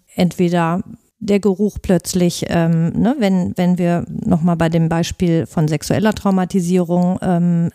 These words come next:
sind, ne, können Gerüche, Gesten, ähm, bestimmte Körperteile ein Triggerreiz sein, ne? Und der löst dann eben plötzlich alte Erinnerungen, Bilder, Gedanken und, ähm,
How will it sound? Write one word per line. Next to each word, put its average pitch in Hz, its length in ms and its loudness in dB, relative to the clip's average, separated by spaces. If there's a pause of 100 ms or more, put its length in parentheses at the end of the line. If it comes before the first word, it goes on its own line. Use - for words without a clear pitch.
(140)
sind, 170 480 0
ne, 240 160 2
können 196 260 2
Gerüche, 185 580 2
Gesten, 180 1040 2
ähm, 170 800 2
bestimmte 190 640 0
Körperteile 170 760 2 (540)
ein 175 320 2 (140)
Triggerreiz 156 960 0
sein, 147 640 0
ne? 214 260 2
Und 196 220 0
der 202 300 0
löst 190 500 -2
dann 208 260 2
eben 185 480 2 (160)
plötzlich 185 600 0
alte 180 240 0
Erinnerungen, 170 800 2
Bilder, 175 720 0
Gedanken 160 560 2 (480)
und, 170 320 2
ähm, 160 420 2